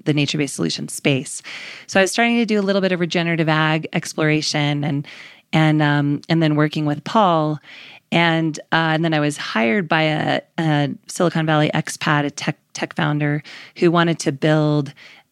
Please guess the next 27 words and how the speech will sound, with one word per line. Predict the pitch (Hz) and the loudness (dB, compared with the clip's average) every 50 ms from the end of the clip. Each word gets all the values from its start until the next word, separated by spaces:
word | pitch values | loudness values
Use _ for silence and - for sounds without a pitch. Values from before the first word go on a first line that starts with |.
| _ | _
sort | - - 180 175 | -6 -2 0 2
of | 160 | 2
an | 160 - | 2 2
innovation | - 170 165 165 151 151 151 - - 156 151 151 147 | 2 2 2 4 2 2 0 0 0 0 0 0 0
center | - - 151 151 151 147 - 151 143 139 | -2 -2 0 0 0 0 0 0 0 0
in | - 160 151 | 0 0 0
the | 151 143 | 0 2
Lake | 143 143 139 | 0 -2 -2
Tahoe | - - - 143 143 156 151 | -2 -2 0 0 2 2 2
area. | - 143 143 143 143 139 | 2 0 0 0 0 0
We | 151 160 | 0 0
don't | 165 - 220 | -2 -2 -4
have | - - 165 156 151 147 | -4 -2 0 0 2 2
a | 147 | 2
Rocky | 139 139 139 - 156 | 0 0 -2 -2 -2
Mountain | 151 139 143 143 | -2 0 0 0
Institute | 143 139 - - - - - - 151 147 147 151 | 0 -2 -4 -8 -8 -8 -4 -2 0 2 2 0
or | 147 147 | 0 -2
a, | 151 151 151 147 - - - - - - - - _ - | -2 -2 -2 -4 -6 -10 -18 -20 -20 -20 -20 -18 _ -2
or | 165 156 | 0 0
a, | 147 143 143 143 - - - _ _ - | 2 2 2 2 0 -2 -6 _ _ -4
uh, | 165 156 151 151 - - | -4 -2 -2 -2 -2 -2
Aspen | 147 151 135 - - 160 151 | -2 -2 -2 -2 -2 0 0
Institute | 147 147 - - 147 143 - | 0 0 -2 -2 -2 -2 -2
type | - - 165 143 - | -2 -4 -4 -4 -4
center, | - - 175 165 160 - - 147 139 135 135 135 - - - - - - - _ _ _ - | -2 0 2 2 2 0 -2 -2 -2 -2 -2 -4 -8 -12 -18 -20 -20 -20 -20 _ _ _ 0
uh, | 156 156 147 143 139 139 143 | 2 2 2 2 2 0 -2